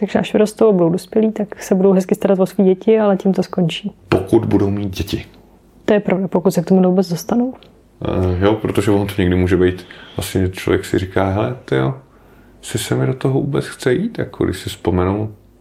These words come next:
Speaker 2: máma vždycky nevyspalá, hladová, tyjo. A když jsem viděla její fotky předtím, než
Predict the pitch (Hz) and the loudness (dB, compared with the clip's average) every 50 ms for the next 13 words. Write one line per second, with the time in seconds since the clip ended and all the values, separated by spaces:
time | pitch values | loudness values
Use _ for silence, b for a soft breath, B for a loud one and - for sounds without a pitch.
0 | _ _ - - - 78 73 78 80 80 90 92 90 87 87 - - - 90 87 | _ _ -6 -4 -4 -4 -4 -2 -2 -2 -2 -2 -4 -6 -8 -10 -8 -8 -6 -6
1 | b b b b b b b b - - 78 78 78 - - - - - 82 80 | b b b b b b b b -8 -6 -4 -4 -4 -6 -8 -8 -6 -4 -4 -2
2 | 78 78 80 80 80 78 78 78 76 76 73 73 78 80 78 78 80 80 82 - | -2 -4 -4 -4 -6 -6 -6 -6 -4 -4 -4 -4 -2 -4 -4 -6 -6 -10 -12 -14
3 | - - - 85 85 85 87 B B B B B B B B B - - 82 85 | -12 -10 -8 -8 -8 -8 -12 B B B B B B B B B -4 -2 -2 -2
4 | 78 - 82 80 76 73 76 73 73 73 71 71 - - 76 - - 78 76 - | -2 -2 -2 0 0 0 0 0 0 0 -2 -2 -2 -4 -4 -2 -2 -2 -2 -2
5 | - 73 - - - 78 76 73 73 - - - B | -4 -8 -6 -4 -4 -2 -2 -2 -2 -4 -6 -8 B